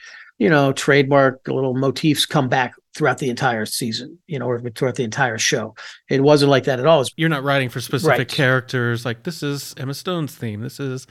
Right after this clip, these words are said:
Speaker 2: Nathan Fielder's theme per-, that keeps coming back."
Speaker 1: No, it was more like, you know, it's like, like I said, it's this other, this other, uh, observer also watching the film, but, you know, it's,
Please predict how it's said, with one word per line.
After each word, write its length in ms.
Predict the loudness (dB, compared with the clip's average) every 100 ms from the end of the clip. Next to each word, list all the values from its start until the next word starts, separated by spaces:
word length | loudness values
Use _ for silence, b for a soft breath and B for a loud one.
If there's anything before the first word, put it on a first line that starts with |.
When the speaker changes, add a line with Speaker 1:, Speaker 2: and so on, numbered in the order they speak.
| b b b b _
Speaker 2:
Nathan 260 | -6 -4 -2
Fielder's 500 | 0 0 -2 -8 -14 -6
theme 340 | -4 -4 -6
per-, 220 | -8 -10 -10
that 260 | -10 -10
keeps 220 | -8 -10
coming 260 | -10 -10 -8
back." 380 | -10 -12 -14 -10
Speaker 1:
No, 600 | -6 0 4 6 8 8
it 60 | 6
was 160 | 2 0
more 180 | 2
like, 240 | 6 4 2
you 240 | -8 -6 -4
know, 240 | -4 -6
it's 220 | -10 -12 -6
like, 180 | 0
like 120 | 2 2
I 60 |
said, 200 | 4 6
it's 120 | 6
this 200 | 2 -2
other, 640 | 0 4 4 6 6 6 4
this 240 | 0 0
other, 460 | 0 4 6 6 6
uh, 340 | 6 4 0 -8 _ b _
observer 800 | -2 0 4 6 8 6 2 0 _ _
also 360 | 2 4 4 4
watching 360 | 4 4 2
the 80 | -6
film, 280 | -2 0 0
but, 180 | -2 -4 -10 _
you 100 | -8
know, 180 | -6 -6
it's, 380 | -6 -4 -4